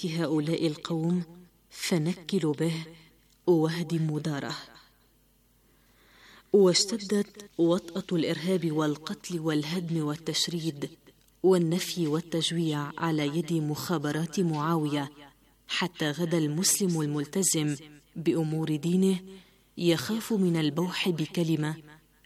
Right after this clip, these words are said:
أمام أشد المقربين إليه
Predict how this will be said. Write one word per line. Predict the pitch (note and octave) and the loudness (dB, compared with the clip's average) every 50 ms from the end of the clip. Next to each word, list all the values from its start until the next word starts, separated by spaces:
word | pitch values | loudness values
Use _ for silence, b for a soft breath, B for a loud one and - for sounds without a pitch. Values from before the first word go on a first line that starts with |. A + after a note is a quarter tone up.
| _ - | _ 0
أمام | F3 E3+ D#3+ E3 E3+ D#3+ | 2 2 4 4 2 2
أشد | D#3 D3 C#3+ E3 - - A3 G3 F#3+ | 2 0 2 4 4 4 4 4 2
المقربين | G#3 F#3+ E3+ D#3+ D#3 D#3 - - F3 - D#3 D3+ D3+ - E3 D#3 | 2 2 2 2 0 -2 -2 -4 -2 0 0 -2 -2 -2 -2 -2
إليه | D#3 D3+ - E3 E3+ D#3+ C#3+ D3 C#3 | -2 -2 -2 -2 0 0 0 -2 -2